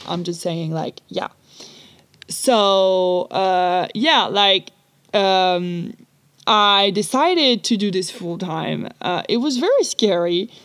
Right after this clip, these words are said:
like I said before, but I'm very happy because now I get to say,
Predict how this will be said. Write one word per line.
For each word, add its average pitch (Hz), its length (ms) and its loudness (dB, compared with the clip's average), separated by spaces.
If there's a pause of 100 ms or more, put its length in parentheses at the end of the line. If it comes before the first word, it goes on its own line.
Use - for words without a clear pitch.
(160)
like 202 180 0
I 202 80 -2
said 185 240 -4
before, 170 560 -2 (300)
but 214 380 2
I'm 247 160 2
very 311 240 2
happy 269 340 2
because 196 320 -4
now 269 420 2
I 220 120 2
get 208 180 0
to 214 100 -6
say, 196 520 2